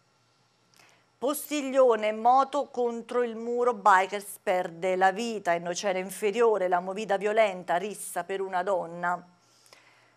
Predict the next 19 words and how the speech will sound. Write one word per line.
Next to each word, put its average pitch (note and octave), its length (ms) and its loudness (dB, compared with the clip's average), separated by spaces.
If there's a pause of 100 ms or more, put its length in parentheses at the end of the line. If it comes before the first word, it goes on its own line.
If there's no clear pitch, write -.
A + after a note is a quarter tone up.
(680)
Di G#3 160 -6
taglio A#3 380 6
basso, G#3+ 640 6
Salerno, G#3 680 4
macchina A3 540 -2
rotta, A#3 320 0
niente G#3+ 380 -6
esami, A#3 460 2
oculistica G#3+ 800 0
del G#3 340 4
Ruggi, A3 380 -2
paziente A3 480 0
attende G#3 480 -2
da G#3+ 100 4
mesi, G#3+ 380 -4
potrei G#3 300 2
avere F#3 420 2
un G3+ 500 -8
tumore. F#3+ 760 0